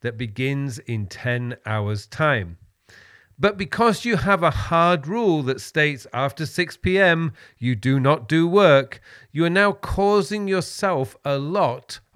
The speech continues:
of unnecessary stress. The better thing for you to do is to excuse yourself for the evening,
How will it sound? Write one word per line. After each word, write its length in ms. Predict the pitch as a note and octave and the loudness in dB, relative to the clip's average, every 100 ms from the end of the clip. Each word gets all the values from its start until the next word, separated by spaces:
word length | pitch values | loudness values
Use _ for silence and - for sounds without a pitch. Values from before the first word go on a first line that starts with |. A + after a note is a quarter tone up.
| C3 | -6
of 180 | B2+ - - | -6 -6 -2
unnecessary 840 | G3+ F3+ B2 A2 G#2+ - G#2+ G#2+ | -2 0 -2 -2 -6 -4 -2 -2
stress. 680 | G#2 - D#3 B2 G2+ - - _ _ _ _ - | -6 -4 -2 -2 -4 -12 -20 _ _ _ _ -8
The 80 | D3+ | -8
better 480 | A#2 G#3 G#3 A#3+ | -4 0 0 0
thing 280 | A3+ G#3 G3 | -2 0 0
for 140 | - F3 | 0 -2
you 220 | D#3 D#3+ | 0 -2
to 180 | - B2+ | -2 -6
do 540 | A2+ A3+ G#3+ C#3+ C3 | -4 0 2 2 0
is 180 | C#3 B2+ | -2 -4
to 120 | - | -4
excuse 760 | C3+ A#2+ - - E3+ G#3+ G#3+ C#3+ | -6 -6 -12 -8 -4 -2 -2 -2
yourself 540 | C3+ B2 - B2 A#2 G2+ | 0 0 0 0 -2 -4
for 100 | A2 | -6
the 260 | B2 B2+ | -6 -6
evening, 520 | F#3 D#3+ B2+ A2 G#2 | -6 -4 -4 -4 -4